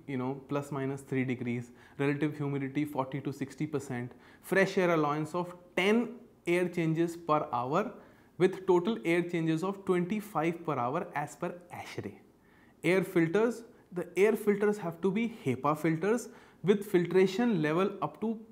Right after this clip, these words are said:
zero point three microns and ninety-nine point nine seven percent efficiency with pre-filters in the system. What is zero point three microns? Zero point three microns means that there is a chance that even bacteria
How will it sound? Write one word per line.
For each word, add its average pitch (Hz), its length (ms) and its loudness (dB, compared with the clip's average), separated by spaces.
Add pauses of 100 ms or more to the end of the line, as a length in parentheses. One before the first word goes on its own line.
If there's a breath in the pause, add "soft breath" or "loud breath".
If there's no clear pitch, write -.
(180)
zero 185 260 4
point 185 460 -2
three 170 200 -2
microns 151 680 -2 (360 loud breath)
and 180 340 0
ninety-nine 180 800 0
point 185 380 -2
nine 185 440 2 (100)
seven 165 420 0
percent 175 520 -2
efficiency 151 760 -4 (280 loud breath)
with - 320 2
pre-filters 175 800 4
in 143 240 -6
the 156 100 -2
system. 135 400 -8 (540 soft breath)
What 196 200 -6
is 262 140 4
zero 208 300 4
point 226 280 2
three 233 180 2
microns? 226 600 0 (420 loud breath)
Zero 190 320 4
point 226 380 2
three 214 160 2
microns 190 640 -2
means 185 340 0
that 180 420 -4
there 175 160 -6
is 214 120 2
a 233 80 4 (120)
chance 214 360 6
that 226 260 2
even 185 320 2
bacteria 185 760 0